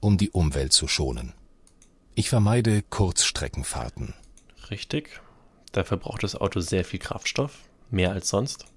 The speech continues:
Speaker 1: Ich vermeide Fahrten in überfüllte Innenstädte.
Speaker 2: Genau, weil da musst du immer wieder neu anfahren und das verbraucht am meisten Kraftstoff.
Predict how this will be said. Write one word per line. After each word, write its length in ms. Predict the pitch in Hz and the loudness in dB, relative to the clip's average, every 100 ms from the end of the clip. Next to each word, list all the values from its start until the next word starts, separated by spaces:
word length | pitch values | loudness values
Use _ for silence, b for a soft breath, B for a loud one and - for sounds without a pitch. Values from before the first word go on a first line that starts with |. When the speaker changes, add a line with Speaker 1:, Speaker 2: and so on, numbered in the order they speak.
| - - - | -20 -6 -2
Speaker 1:
Ich 140 | 113 | 2
vermeide 520 | 117 104 120 139 143 | 4 6 4 4 2
Fahrten 580 | - 120 117 - 135 131 | 2 0 0 2 2 4
in 200 | - 202 - | 4 2 2
überfüllte 560 | 113 104 - 113 113 - | 0 0 2 2 2 0
Innenstädte. 680 | - 67 - - 67 62 - - - | -2 -2 -2 -4 -6 -10 -12 -20 -6
Speaker 2:
Genau, 280 | - 92 80 - _ | 0 0 -2 -8 _
weil 140 | - 90 | -2 2
da 140 | 92 | 2
musst 300 | 98 98 - | 2 -2 -2
du 180 | 98 95 | -2 -2
immer 360 | - 117 104 98 | -2 0 2 2
wieder 240 | 92 90 | 2 2
neu 220 | 87 85 - | 2 -2 -2
anfahren 440 | 135 - 127 120 | -4 0 0 2
und 100 | 95 | 0
das 140 | 90 - | -4 -4
verbraucht 340 | 92 90 87 | -2 -2 -2
am 100 | 90 | -4
meisten 340 | 85 85 92 | -4 -6 -8
Kraftstoff. 600 | - - - - - - | -10 -12 -12 -12 -12 -16